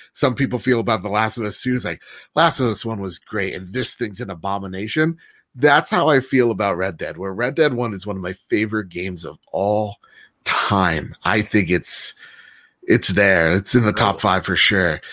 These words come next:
Speaker 2: Yeah.
Speaker 1: And then Red Dead two, I was, I was so psyched for it. I
Speaker 2: I
Speaker 1: was
Speaker 2: don't
Speaker 1: like,
Speaker 2: know how they made one even better. You know what I mean?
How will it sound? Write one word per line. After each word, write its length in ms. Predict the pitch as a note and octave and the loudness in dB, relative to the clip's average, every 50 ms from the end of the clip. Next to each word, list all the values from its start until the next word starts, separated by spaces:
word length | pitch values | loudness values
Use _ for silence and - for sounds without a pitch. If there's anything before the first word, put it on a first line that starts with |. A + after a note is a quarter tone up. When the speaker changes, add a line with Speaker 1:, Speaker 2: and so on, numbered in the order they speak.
| - - - | -20 -20 -10
Speaker 2:
Yeah. 80 | - | -6
Speaker 1:
And 60 | G2 G2+ | -2 0
then 80 | G2 F#2+ | 2 4
Red 200 | G#2 G#2+ G#2 G#2 | 4 4 4 4
Dead 200 | B2 G2+ F#2+ - | 2 2 2 2
two, 180 | - B2 A#2 | 2 2 4
I 60 | G2+ | 4
was, 140 | F#2+ F#2 F2+ F#2 _ | 4 2 0 2 _
I 120 | A#2+ C3+ B2+ | 4 4 4
was 140 | A2+ G#2+ | 2 0
so 440 | - - - - C#3+ C3+ C#3 C#3 - - _ - - | 0 0 4 4 6 6 4 2 0 -6 _ -14 -8
psyched 260 | - - C#3+ C#3 C#3+ | 0 2 2 2 2
for 160 | - D3 C#3+ C#3+ | 2 2 4 6
it. 0 | |
I 20 | |
Speaker 2:
I 40 | C3+ | 6
Speaker 1:
was 60 | C#3 | 4
Speaker 2:
don't 120 | D#3 D#3 D3 | 4 4 4
Speaker 1:
like, 80 | C3+ B2+ | 2 2
Speaker 2:
know 60 | C#3 | 2
how 80 | C3 B2+ | 2 2
they 120 | B2 B2+ B2+ | 2 0 0
made 180 | B2 B2 B2+ | 0 -2 -4
one 160 | B2 B2+ B2+ B2+ | -2 -4 -4 -4
even 220 | B2+ B2+ B2 G#2+ | -6 -6 -6 -6
better. 240 | G2 A#2 D#3 D#3+ G2 | -6 -6 -6 -6 -8
You 100 | F2 F#2 | -8 -8
know 80 | G#2 | -10
what 80 | G#2+ G#2+ | -10 -10
I 60 | A#2 | -10
mean? 260 | B2 C3+ - D#2+ D2+ | -10 -10 -12 -12 -14